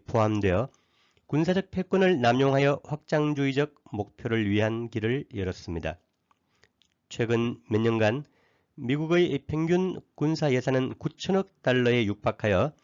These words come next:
세계 전체의 사십 퍼센트를 차지하고 있으며 이는 그 뒤에 있는 열 개국을 합친 것보다 많습니다. 미국은 약 팔백 개의 해외 군사 기지를 보유하고 있으며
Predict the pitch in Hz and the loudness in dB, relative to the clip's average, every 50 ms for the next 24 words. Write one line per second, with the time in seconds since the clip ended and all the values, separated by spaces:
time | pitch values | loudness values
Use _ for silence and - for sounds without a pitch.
0 | _ _ _ _ _ _ _ - - - 135 127 127 135 123 131 131 135 131 - | _ _ _ _ _ _ _ -14 -6 -4 -2 0 0 0 0 0 -2 -2 -4 -4
1 | - 127 123 127 127 - - - 123 127 135 151 _ - 147 135 143 143 139 - | -2 0 0 0 0 -2 -4 -6 -8 -6 -8 -8 _ -8 -4 -4 -4 -4 -2 -2
2 | 143 131 120 - 131 123 113 120 117 110 107 101 101 - - 117 101 92 92 123 | -4 -4 -2 -4 -4 -2 0 0 0 2 0 0 0 -2 -4 -2 0 0 -2 -2
3 | 143 _ _ _ _ _ _ _ _ _ _ _ - 139 139 139 131 127 123 - | -4 _ _ _ _ _ _ _ _ _ _ _ -6 -2 0 0 0 0 -2 -8
4 | _ _ _ _ _ - - 135 139 135 - 139 147 165 175 170 160 156 156 156 | _ _ _ _ _ -8 -4 -2 -2 0 0 2 4 4 4 4 2 2 0 0
5 | 160 147 - 131 113 120 127 123 - _ - 139 135 127 123 123 135 160 165 - | -2 -2 -2 0 0 0 0 -2 -4 _ -4 -2 -2 -2 -2 -2 -2 -2 -2 -4
6 | - - - 113 - - - - - 127 120 117 117 113 110 117 113 - - 110 | -8 -10 -12 -12 -12 -12 -12 -10 -6 -4 -4 -4 -4 -2 -2 -4 -4 -4 -6 -6
7 | 104 120 139 156 - - 90 87 87 90 87 - 95 90 85 78 80 80 - _ | -4 -2 -2 -4 -4 -4 -4 -4 -4 -4 -4 -6 -6 -6 -4 -4 -6 -8 -8 _
8 | _ _ _ _ _ _ _ _ - - 110 107 104 110 104 113 110 127 151 - | _ _ _ _ _ _ _ _ -8 -4 -4 -2 -2 -2 -2 -2 -2 -2 -6 -10
9 | _ _ _ _ - 110 110 - _ - - 131 123 131 127 - _ - 135 127 | _ _ _ _ -6 -4 -4 -6 _ -10 -6 -4 -2 -2 -4 -6 _ -2 0 2
10 | 131 139 139 131 - - - - 127 127 135 135 120 131 135 131 127 131 120 117 | 2 0 0 -4 -6 -14 -10 -4 -2 0 0 0 0 -2 -4 -2 -4 -4 -4 -2
11 | 113 123 120 120 117 113 110 - 107 104 107 107 107 107 110 107 101 - - - | -4 -2 0 0 0 -2 -2 -2 -2 0 0 0 0 0 0 -2 -2 -2 -6 -6
12 | 107 101 95 107 139 | -4 -2 -2 -2 -4